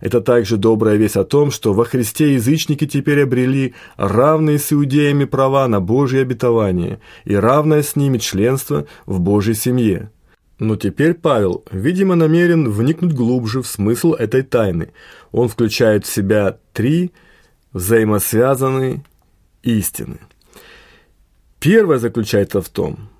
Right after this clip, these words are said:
что ожесточение произошло в Израиле от чести.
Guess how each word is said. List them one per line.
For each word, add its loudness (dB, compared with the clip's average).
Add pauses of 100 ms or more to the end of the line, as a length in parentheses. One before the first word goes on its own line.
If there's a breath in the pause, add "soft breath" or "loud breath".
(200)
что -4
ожесточение 2
произошло 2
в 0
Израиле -2 (220)
от 0
чести. -12